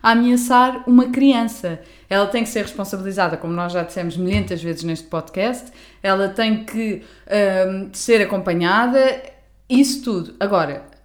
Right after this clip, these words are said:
a-, ameaçar, isto só vai assustar mais a criança. Obviamente que ela a partir daí deixou de ir à escola e agora está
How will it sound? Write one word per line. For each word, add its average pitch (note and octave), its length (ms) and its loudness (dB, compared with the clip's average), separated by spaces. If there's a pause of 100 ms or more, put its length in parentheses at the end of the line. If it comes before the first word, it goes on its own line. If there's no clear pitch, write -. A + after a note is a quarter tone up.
(340)
a-, G#3 60 4
ameaçar, G#3 880 0
isto - 160 -10
só G3 100 0
vai F3 200 0
assustar F#3+ 360 -6
mais G#3 200 -2
a A#3 40 -2
criança. A#3 380 -4
Obviamente F3 380 -6
que - 60 -8
ela F#3 120 -4
a - 20 -8
partir F#3+ 280 -10
daí F#3+ 220 -6
deixou G3+ 280 -8
de G3+ 80 -10
ir G#3+ 100 -6
à G#3+ 40 -4
escola B3 440 -6
e E3 260 -10
agora D3 280 -12
está - 460 -16